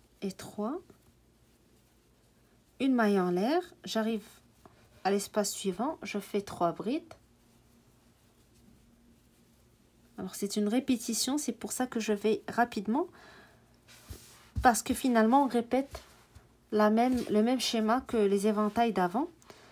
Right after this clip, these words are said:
Une maille en l'air, je vais dans le dernier espace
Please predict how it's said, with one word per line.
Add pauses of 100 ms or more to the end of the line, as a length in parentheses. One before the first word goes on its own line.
(880)
Une
maille
en
l'air, (340)
je
vais
dans
le
dernier
espace